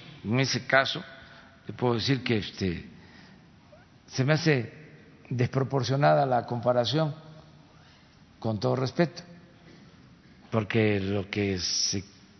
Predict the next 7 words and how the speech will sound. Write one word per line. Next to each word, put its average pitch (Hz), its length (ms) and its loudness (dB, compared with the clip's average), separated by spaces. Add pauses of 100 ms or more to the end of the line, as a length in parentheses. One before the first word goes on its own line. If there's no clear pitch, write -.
(180)
quiso 135 300 2
hacer, 139 340 4 (1700)
no 98 240 -6
sé 104 180 -4
si 104 160 -2
se 95 220 0
hizo, 113 420 4